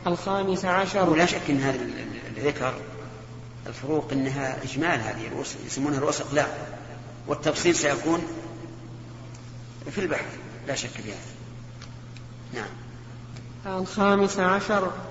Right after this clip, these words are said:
Speaker 1: أن الدية تغلظ في الحرم المكي بخلاف الحرم المدني فلا تغليظ فيه.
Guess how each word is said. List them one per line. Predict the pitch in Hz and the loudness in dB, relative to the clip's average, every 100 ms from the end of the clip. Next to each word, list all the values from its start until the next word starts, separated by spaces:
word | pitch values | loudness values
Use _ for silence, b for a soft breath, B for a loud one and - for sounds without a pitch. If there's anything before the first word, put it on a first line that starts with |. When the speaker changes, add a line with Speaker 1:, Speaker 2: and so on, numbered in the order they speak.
| - - | -8 0
Speaker 1:
أن | 180 190 | 2 4
الدية | 190 175 196 202 | 2 2 2 4
تغلظ | 202 208 202 190 202 202 202 196 190 | 4 2 2 2 4 4 4 4 2
في | 196 | 0
الحرم | 180 208 202 196 | 0 2 4 4
المكي | 196 196 190 - 202 202 175 - - - | 2 2 -2 2 4 4 0 -6 -10 -4
بخلاف | 196 196 202 202 202 202 | -2 0 2 4 4 2
الحرم | 190 196 202 202 | -2 0 2 4
المدني | 202 202 196 196 190 208 208 202 | 2 2 2 2 2 2 2 0
فلا | 202 196 196 | 2 0 0
تغليظ | 196 202 196 202 196 190 190 | 0 0 2 2 2 0 2
فيه. | 196 190 180 | 2 6 4